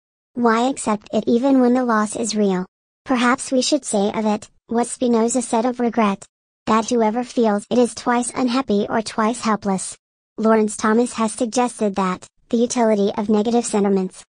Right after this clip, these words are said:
Emotions like grief, guilt, resentment, and anger, which there is seemingly a reason to believe we might be better off without, lies in their providing a kind of guarantee,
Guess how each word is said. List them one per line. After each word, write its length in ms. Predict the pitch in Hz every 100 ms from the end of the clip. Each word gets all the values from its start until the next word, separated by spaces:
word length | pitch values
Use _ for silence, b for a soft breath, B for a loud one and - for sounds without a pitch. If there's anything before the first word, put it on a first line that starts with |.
| _ _ -
Emotions 640 | 240 220 214 - 220 226
like 220 | 214 202
grief, 400 | - 214 202 - - _ 240
guilt, 340 | 220 196 - - _ -
resentment, 640 | 240 233 220 214 202 - _ _
and 180 | 247 247 -
anger, 400 | 233 214 196 202 _ -
which 240 | 233 -
there 160 | 240 233
is 120 | 233
seemingly 520 | - 247 262 277 294
a 40 | 294
reason 340 | 247 233 262
to 120 | 262
believe 460 | 254 285 269 294 254
we 160 | 247 262
might 240 | 240 247
be 100 | 254
better 260 | 233 214 294
off 300 | 254 240 269
without, 480 | 226 208 190 - - _ _ _
lies 380 | 247 226 214 208
in 140 | 233 247
their 140 | 254
providing 520 | - 214 214 226 240
a 80 | 247
kind 320 | - 254 240
of 100 | 233
guarantee, 720 | 233 226 262 285 247 214 226